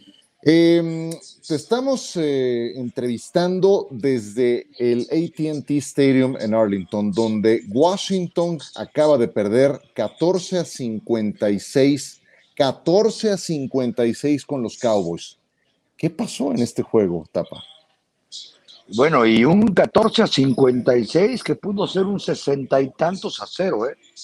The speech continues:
Speaker 2: Porque los dos touchdowns de los Cow-, de Washington fueron prácticamente lo que aquí llaman tiempo basura de ambas mitades. ¿Qué sucedió? Que por fin hicieron clic las tres fases del juego para los Cowboys y de lo que amenazaba Micah Parsons en la semana, ¿no? El muchacho con más autoconfianza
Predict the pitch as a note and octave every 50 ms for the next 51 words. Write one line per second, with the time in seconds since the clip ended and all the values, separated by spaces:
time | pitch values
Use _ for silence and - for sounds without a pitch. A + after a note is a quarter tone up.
0 | - - _ - B2 B2 A#2 - B2+ C3 B2+ C3 C3 C3 B2+ B2+ A3 A3+ - -
1 | G3+ F#3 D#3 - F#3 F3+ F3+ E3+ D#3+ D#3 C3 A2+ - - D3+ D3+ D3+ D#3 D#3 A#2
2 | A#2+ B2 B2 A#2+ A#2+ A#2+ A2+ A2 G#2+ G#2 G#2 G2+ G#2 A#2 C#3 D#3 E3+ - - F#3
3 | F3+ - G#3 G3 D3 D3+ E3 E3 D3 - D#3+ D#3 - - - - B2 C3 C#3+ C3+
4 | D#3 D3 C3+ G#2+ A#2+ A2+ - D3 C#3+ D3 D3 C#3+ C#3 B2+ - D3 D3+ C#3+ - C3
5 | A2 A2 G#2+ - D3+ D#3+ D#3 D3 C3 C3 C3 C3+ C3+ B2+ B2+ A2+ G#2 A#2+ A2+ G#2+
6 | - D3 C#3 C3 C3 A#2 _ _ _ - - - - - - - G3+ G#3 F3+ A3
7 | G3+ - F#3 F3+ A3 A#3+ A3+ A#3 - - D3+ - - F3+ F3+ - - F3+ E3+ E3+
8 | D3+ C#3+ - D#3+ E3 E3 D#3 - - C#3+ C3+ - - D3 D3 C#3+ - - D3 -
9 | - C#3 A#2 A2+ A#2 G#2 A#2 C3 C#3 B2 B2+ G#2 A#2+ A2+ G#2 G#2 G#2+ F#2+ - -
10 | C#3 C3+ B2+ A#2+ A#2+ B2 B2+ - _ _ _ _ _ _ _ _ - C3+ C3+ C3+
11 | C#3 B2+ - - C#3 B2+ C3 C3+ C#3 C3+ A#2+ - D3 D#3+ D#3+ D#3+ D3 C#3 D3 D#3
12 | - - C3 A#2+ - C#3 C#3 D3 A#2+ - C3 A2 - A2+ G#2+ G2 G2 F#2 F2+ -
13 | G2+ G#2+ B2 B2+ A#2 F#2+ F#2 G2 A2 A#2+ B2 A#2 A2+ A2 G2 C#3+ C#3+ B2 C#3+ C3+
14 | - - A2+ G#2+ B2 C#3 C3 - C3 A2 - A2 G2 - A2+ G#2 F#2+ C3 C#3 C3+
15 | B2 D3+ F3 -